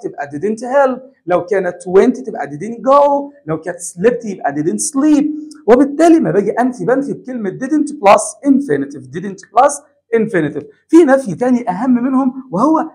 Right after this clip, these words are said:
استخدام was، ونفيها wasn't، ونفي تاني بكلمة were مع الجمع، ونفيها weren't.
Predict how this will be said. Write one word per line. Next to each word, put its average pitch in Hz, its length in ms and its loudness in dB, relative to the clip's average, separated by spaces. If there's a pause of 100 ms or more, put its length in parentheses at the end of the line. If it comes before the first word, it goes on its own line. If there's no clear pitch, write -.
(140)
استخدام 202 680 2
was، 196 760 -4 (340)
ونفيها 214 640 2
wasn't، 220 800 0 (520)
ونفي 208 460 6
تاني 226 360 4
بكلمة 214 520 0
were 262 300 4
مع 277 240 2
الجمع، 285 500 2 (220)
ونفيها 220 920 -4
weren't. 160 380 4